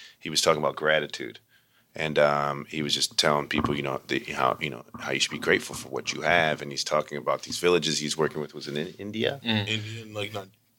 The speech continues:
Speaker 3: not, was it Kenya?
Speaker 1: In
Speaker 3: India,
Speaker 1: Ke-, in
Speaker 3: Kenya?
Speaker 1: Kenya, yeah,
Speaker 3: Yeah,
Speaker 1: India and
Speaker 3: yeah.
Speaker 1: Kenya. And he's talking about, you know, oh, they don't, you know, they're, he's showing their bathrooms and they have to pay to use this public bathroom and be grateful 'cause you have a bathroom in your house and all this stuff. And,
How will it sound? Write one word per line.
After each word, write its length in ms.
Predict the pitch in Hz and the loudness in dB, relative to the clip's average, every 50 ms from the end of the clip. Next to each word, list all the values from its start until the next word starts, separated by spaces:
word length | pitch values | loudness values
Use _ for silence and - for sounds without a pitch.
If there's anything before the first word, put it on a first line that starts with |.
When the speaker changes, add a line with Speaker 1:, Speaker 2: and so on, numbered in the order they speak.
| _ _ _ _ _ _ _ _ _ _ _ - | _ _ _ _ _ _ _ _ _ _ _ -10
Speaker 3:
not, 240 | 113 110 104 92 104 107 _ _ _ _ - | -6 -6 -4 -6 -6 -10 _ _ _ _ -10
was 140 | 120 - 110 | -6 -6 -6
it 80 | 107 | -6
Kenya? 300 | - - 113 127 160 175 190 - _ | -6 -8 -6 -8 -10 -10 -14 -16 _
Speaker 1:
In 100 | - 120 | -12 -10
Speaker 3:
India, 100 | - 139 | -4 2
Speaker 1:
Ke-, 60 | 135 - | 2 2
in 60 | - | 2
Speaker 3:
Kenya? 120 | - 101 | 2 0
Speaker 1:
Kenya, 380 | - - 95 90 82 67 - - - | 0 2 2 2 2 -2 -8 -12 -12
yeah, 160 | - 85 76 | -10 -8 -4
Speaker 3:
Yeah, 60 | - 85 | -2 2
Speaker 1:
India 180 | 92 98 107 | 6 8 8
and 80 | 104 95 | 8 8
Speaker 3:
yeah. 80 | 98 - | 8 6
Speaker 1:
Kenya. 260 | 98 90 87 87 87 | 6 6 6 4 2
And 80 | 85 | 2
he's 120 | 85 82 - | 2 0 0
talking 260 | - 104 98 - 90 | 0 -2 -4 -4 -2
about, 200 | 80 82 80 - | 0 0 0 0
you 80 | 82 80 | 0 -2
know, 140 | 73 71 - | -2 -2 -2
oh, 160 | 67 98 104 | -2 0 2
they 80 | 87 85 | 2 2
don't, 180 | 76 85 - - _ _ - - - - - - _ - | 2 2 0 -2 _ _ -20 -20 -20 -20 -20 -20 _ -10
you 60 | 85 | -6
know, 140 | 82 78 78 | -2 -2 0
they're, 100 | 76 71 | 0 0
he's 360 | - - - - - 92 82 | 0 2 2 2 2 2 0
showing 240 | - - 92 90 85 | 0 2 0 -2 -2
their 100 | 80 76 | -4 -2
bathrooms 640 | - 90 95 98 95 90 - - 87 90 87 82 | 2 6 6 6 6 6 4 -2 -6 -6 -6 -6
and 80 | 78 78 | -8 -8
they 40 | 78 | -10
have 100 | 73 - | -10 -12
to 60 | - | -10
pay 300 | - - - 101 95 95 | -8 -4 0 2 2 2
to 80 | 90 87 | 0 -2
use 240 | 85 85 82 76 | -4 -6 -6 -6
this 100 | 73 69 | -6 -8
public 360 | - - - 78 76 76 - - | -8 -8 -8 -10 -10 -10 -4 2
bathroom 560 | 104 104 104 101 95 - 95 92 90 85 80 | 4 6 6 6 6 4 0 0 0 -2 -4
and 120 | 71 69 | -6 -10
be 120 | - 76 73 | -12 -12 -6
grateful 280 | - 95 98 95 92 | -2 -2 -2 -2 -4
'cause 140 | 87 - - | -6 -4 -4
you 60 | 82 | -4
have 80 | 78 78 | -4 -2
a 20 | |
bathroom 380 | - 90 90 95 95 - 87 80 | 4 6 6 6 6 2 -6 -12
in 80 | 80 | -12
your 80 | - - | -10 -8
house 340 | - 95 95 120 120 - - | -4 -2 0 0 2 2 2
and 80 | 90 | 0
all 60 | 69 69 | 0 0
this 80 | 71 | 0
stuff. 300 | - - - - - - | 2 2 2 2 2 0
And, 100 | - - | -6 -12